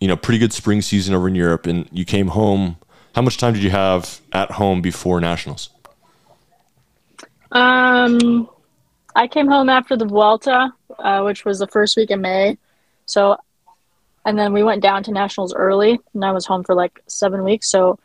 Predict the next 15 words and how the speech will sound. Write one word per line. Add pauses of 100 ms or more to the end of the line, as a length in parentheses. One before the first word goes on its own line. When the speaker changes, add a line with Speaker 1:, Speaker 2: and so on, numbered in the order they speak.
(240)
Speaker 2:
I'd
say
I
was
home
for (100)
four
or
five
weeks, (1080)
around
about
that
time. (1040)
Speaker 1:
And